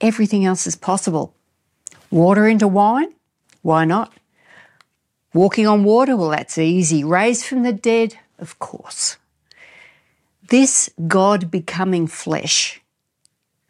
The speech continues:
is called the doctrine of incarnation, and it is the core doctrine of the Christian faith. This is what makes Christianity Christianity.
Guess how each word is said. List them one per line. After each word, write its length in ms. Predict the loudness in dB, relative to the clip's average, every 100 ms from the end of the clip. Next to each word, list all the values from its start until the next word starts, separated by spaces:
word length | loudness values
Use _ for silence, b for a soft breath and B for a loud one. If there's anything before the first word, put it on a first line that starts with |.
| b b b
is 160 | 0
called 480 | 0 2 2 2 0
the 100 | -2
doctrine 680 | -2 -2 -2 -4 -4 -2 -2 -2
of 200 | -4 -2
incarnation, 1040 | 0 0 0 -2 0 0 0 -2 -4 -6 -16 _ b b b b b
and 180 | -2 -2 0
it 220 | 0 0
is 300 | -2 -4 -8 _ _ -6
the 120 | -6
core 480 | -6 -4 0 2 2
doctrine 440 | 0 -2 -6 -6
of 120 | -6
the 60 | -8
Christian 420 | -6 -4 -4 -6
faith. 380 | -4 -4 -4 0
This 200 | 0 2
is 140 | 0
what 260 | 2 0 0
makes 400 | -2 -2 -4 -6
Christianity 1120 | -2 -4 -4 -2 0 2 0 0 0 0 -4 _ _ _ _ _ _ _ -2
Christianity. 800 | -2 -2 -4 -4 -2 -4 -8 -12